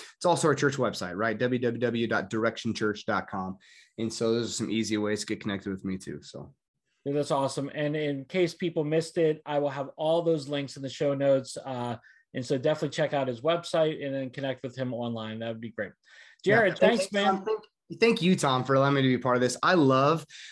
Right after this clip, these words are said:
Speaker 1: uh, looking back on our story as a church plant and being able to celebrate and glorify what God has done. 'Cause a lot of what we feel like we've tried didn't work. And the reason we're still here today is because of the work of the Holy Spirit.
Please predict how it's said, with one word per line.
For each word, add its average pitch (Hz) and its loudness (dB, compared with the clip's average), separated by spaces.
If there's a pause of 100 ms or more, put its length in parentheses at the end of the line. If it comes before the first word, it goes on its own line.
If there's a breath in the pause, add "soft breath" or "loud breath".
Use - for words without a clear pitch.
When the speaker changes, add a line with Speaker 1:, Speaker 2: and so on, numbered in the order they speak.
Speaker 1:
uh, 123 4
looking 135 4
back 123 0
on 113 2
our 117 0
story 113 2
as 113 -2
a 104 -4
church 104 -4
plant 98 -6
and 110 -6
being 117 -2
able 107 -2
to 98 -6
celebrate 143 2
and 110 -2 (240 loud breath)
glorify 123 2
what 107 0
God 113 2
has 110 -2
done. 113 0
'Cause 131 0
a 151 4
lot 208 4
of 214 8
what 185 6
we 165 6
feel 160 0
like 139 4
we've 151 2
tried 170 2 (540 loud breath)
didn't 143 4
work. 123 4 (140)
And 120 2
the 117 2
reason 127 4
we're 120 2
still 120 0
here 117 4
today 104 0
is 101 -4
because 101 -2
of 104 -6
the 104 -2
work 104 -2
of 107 -2
the 92 -2
Holy 98 -2
Spirit. 85 -8